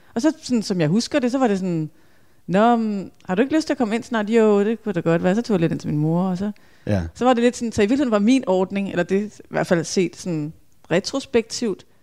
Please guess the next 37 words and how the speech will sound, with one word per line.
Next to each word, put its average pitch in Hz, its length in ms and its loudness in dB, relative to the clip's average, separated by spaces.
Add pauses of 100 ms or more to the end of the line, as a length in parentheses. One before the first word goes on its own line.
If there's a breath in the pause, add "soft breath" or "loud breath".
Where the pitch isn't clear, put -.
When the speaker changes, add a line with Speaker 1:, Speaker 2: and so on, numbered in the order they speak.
(200)
Speaker 1:
at 196 160 -2
jeg 196 60 -4
nærmest 185 240 -4
boede 202 180 2
et 190 160 2
år 208 240 2
hver 208 180 0
sted, 190 320 -4
sådan 190 240 -6
gennem 185 200 0
gymnasiet 196 440 -2
eksempelvis. 196 640 -4
Speaker 2:
Altså, 107 180 -4
I 107 120 -2
havde 117 300 0
jo 143 160 4
også 120 180 0
en 131 220 -2
alder, 113 340 -2
hvor 107 260 -2
I 78 40 -6 (100)
ligesom 107 360 0
kunne - 300 -6
bevæge 98 380 -2
jer. 92 160 -4 (120)
Du 123 60 4
kunne 107 280 0
i 101 40 0
hvert 92 200 -4
fald. 87 160 -6
Du 107 140 -4
var 104 180 -2
Speaker 1:
Ja, 165 80 -2
Speaker 2:
tretten, 151 260 -4 (100)
ikke? 175 60 2
Speaker 1:
ja, 170 80 0
Speaker 2:
Så 156 120 -4